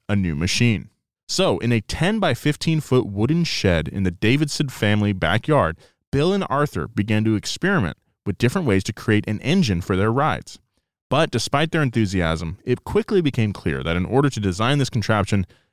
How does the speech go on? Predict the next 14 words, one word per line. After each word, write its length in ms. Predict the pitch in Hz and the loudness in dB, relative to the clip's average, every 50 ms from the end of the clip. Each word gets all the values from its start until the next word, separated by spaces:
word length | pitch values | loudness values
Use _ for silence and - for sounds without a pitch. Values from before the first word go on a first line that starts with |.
| _ _ - | _ _ -2
they 100 | 123 151 | -2 0
would 160 | 175 180 151 | 0 0 0
need 220 | 123 117 117 120 104 | 0 0 0 0 0
more 220 | 92 92 95 98 | 0 2 2 0
technical 500 | - - - 92 85 - 85 80 - 73 | -2 -2 -6 -6 -4 -4 -6 -8 -6 -10
training. 420 | - - - 76 62 50 50 50 - _ _ _ _ _ _ _ | -8 -6 -6 -6 -6 -6 -12 -16 -20 _ _ _ _ _ _ _
In 100 | 104 117 | -4 -2
eighteen 280 | - 175 214 170 - 185 | 0 -2 -2 0 0 0
ninety-six, 560 | 175 165 156 135 - - - 135 143 - - | 2 2 2 0 0 0 0 0 0 0 -2
at 80 | 123 - | -2 -2
the 100 | 120 98 | 0 2
age 160 | 120 117 107 | 2 2 2
of 80 | 107 - | 0 -4
fifteen, 680 | - - 180 160 - - - 180 208 196 139 147 160 | 0 2 2 2 2 0 -2 0 2 2 2 0 -2